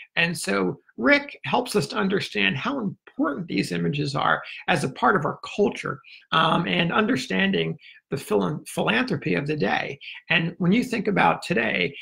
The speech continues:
how when, um, we have, um, some crisis that happens, a hurricane, a tornado, and people are in need, Americans are quick to jump up and step up and pitch in and help. Well, guess what?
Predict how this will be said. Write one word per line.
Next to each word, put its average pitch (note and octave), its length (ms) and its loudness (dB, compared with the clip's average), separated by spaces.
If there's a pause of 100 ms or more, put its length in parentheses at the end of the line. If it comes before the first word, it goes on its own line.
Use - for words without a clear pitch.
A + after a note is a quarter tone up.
(140)
how E2+ 560 2
when, E2 600 2
um, E2+ 440 0
we E3+ 140 2
have, D#3 340 0 (360)
um, D#3+ 400 -2
some E3+ 380 -2
crisis - 520 -2
that E3 140 0
happens, A2+ 640 -4
a - 40 -8
hurricane, - 720 -2 (280)
a - 40 -8
tornado, F3+ 920 0 (260)
and D#3 160 -2
people F#3+ 340 0
are D#3 140 2
in D#3+ 140 0
need, E3 520 0 (340)
Americans E3+ 600 2
are D3+ 80 0
quick - 380 -2
to - 120 -4
jump C3+ 380 0
up - 180 -2
and D2 120 -4
step D#2+ 340 -2
up A1 280 -2
and - 260 -8
pitch - 260 -4
in D3+ 260 0 (280)
and D#3+ 100 2
help. F#3+ 240 2 (380)
Well, G3 100 8
guess A3+ 220 2
what? - 240 2